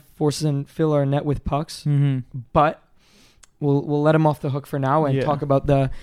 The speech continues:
Speaker 1: the, uh, we'll talk about the rest of the draft.
Speaker 2: Do, who's the next winner on your thing?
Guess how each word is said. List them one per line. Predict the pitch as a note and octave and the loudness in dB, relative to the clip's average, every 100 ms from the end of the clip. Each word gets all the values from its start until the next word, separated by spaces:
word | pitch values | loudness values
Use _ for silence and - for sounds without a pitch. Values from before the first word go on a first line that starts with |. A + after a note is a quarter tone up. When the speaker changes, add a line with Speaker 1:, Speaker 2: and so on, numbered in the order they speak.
| - - - - - | -8 -6 -6 -8 -8
Speaker 1:
the, | D3 E3+ E3+ | -6 -2 2
uh, | D#3+ D#3 D3+ D3+ - | 2 2 2 0 -4
we'll | - D#3+ | -6 0
talk | E3+ D#3 | 2 2
about | D#3 | 2
the | D#3+ | 2
rest | D#3 - | -2 -4
of | |
the | D3 | -6
draft. | E3 C3 - - - - - C#3+ | -4 -6 -8 -18 -18 -18 -12 -8
Speaker 2:
Do, | D3 C3 | -8 -4
who's | D3+ D3 | -2 0
the | |
next | D3 C#3 - | 0 0 0
winner | C3+ C3+ | -2 -2
on | B2 | -2
your | A2+ | -4
thing? | A2+ - G2+ | -4 -8 -10